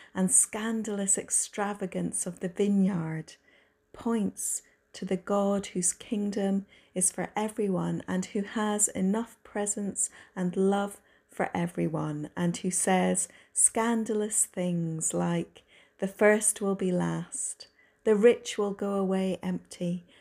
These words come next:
the proud will be humbled, the poor will be lifted up." I wonder if the sun showed up in the places where we are in charge.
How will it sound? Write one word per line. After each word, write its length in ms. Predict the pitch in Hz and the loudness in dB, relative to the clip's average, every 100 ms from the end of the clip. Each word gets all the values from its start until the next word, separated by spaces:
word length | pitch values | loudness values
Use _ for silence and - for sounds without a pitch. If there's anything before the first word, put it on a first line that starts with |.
| _ | _
the 100 | 202 | -6
proud 600 | 202 - 226 220 214 208 | -6 0 4 4 2 0
will 180 | 190 190 | 0 0
be 160 | 196 | 0
humbled, 720 | 190 - 180 175 170 165 165 - - - - | -2 -2 0 0 0 -2 -4 -10 -20 -14 -8
the 100 | 202 | -8
poor 580 | - - 220 202 175 | -8 2 4 6 2
will 200 | 165 165 | 0 -2
be 160 | 165 170 | -2 -2
lifted 500 | 170 180 - - 170 | 0 0 -4 -10 -8
up." 380 | 160 156 _ - _ _ _ _ _ _ _ _ _ _ _ _ _ _ _ _ _ _ _ _ _ _ _ _ _ _ _ _ - - | -8 -10 _ -20 _ _ _ _ _ _ _ _ _ _ _ _ _ _ _ _ _ _ _ _ _ _ _ _ _ _ _ _ -12 -2
I 60 | |
wonder 600 | 185 202 196 185 165 180 - - - | 2 4 6 4 0 -4 -10 -20 -8
if 180 | 190 - | -6 -2
the 80 | 196 | 0
sun 320 | - 202 190 | 2 4 2
showed 340 | 196 185 180 | 0 0 0
up 240 | 185 190 - | -2 -4 -4
in 140 | 175 | -4
the 60 | 175 | -4
places 720 | - 226 233 - 202 196 - | -6 -8 -4 -2 0 -2 -2
where 160 | 185 | -2
we 240 | 185 214 220 | 0 -2 -2
are 180 | 180 170 | -2 -2
in 180 | 170 | -4
charge. 720 | 175 175 156 156 170 175 - | -6 -8 -6 -4 -6 -8 -14